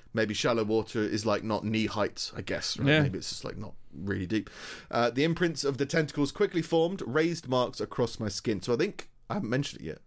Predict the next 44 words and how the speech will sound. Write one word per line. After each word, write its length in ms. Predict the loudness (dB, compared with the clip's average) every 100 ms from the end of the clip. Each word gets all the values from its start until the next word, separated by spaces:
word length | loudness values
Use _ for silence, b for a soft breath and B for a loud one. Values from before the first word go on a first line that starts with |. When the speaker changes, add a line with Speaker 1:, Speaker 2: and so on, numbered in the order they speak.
| -20 -20 -20 -20 -6
Speaker 1:
Uh, 120 | -2 0
maybe 200 | 0 0
didn't 160 | 0 0
bring 100 | 2
it 40 |
up, 100 | 2
but 80 | 4
in 60 | 4
the 80 |
original 280 | 4 2 2
article 240 | 0 0 0
it 60 |
said 160 | 2 0
he 60 |
was 140 | 0 0
hit 200 | -4 0 0
in 60 |
the 80 | 0
neck, 440 | 0 2 0 -2 -16
I 40 |
think. 400 | -12 -10 -10 -12 -20 B B B
Speaker 2:
Christ. 640 | -6 -2 -2 -4 -8 -8 -14 -6
Speaker 1:
Uh, 240 | 2 4 4
Mister 260 | 0 0
Carlson, 380 | 2 4 4 2
an 100 | 2
author 460 | 4 4 4 4 4
and 140 | 2 0
former 340 | 2 4 4
lifeguard, 500 | 0 -2 0 2 2
said 140 | 2 2
his 140 | 2
wife 340 | 2 2 2 0
rushed 220 | -2 0
to 60 | 0
help 240 | 0 0
him 100 | -2
after 180 | -4 -4
the 100 | -2
attack. 380 | 0 0 -2 0
"There 80 | 0
was 120 | 2
some 160 | 2 2
stinging, 560 | 2 2 2 2 -2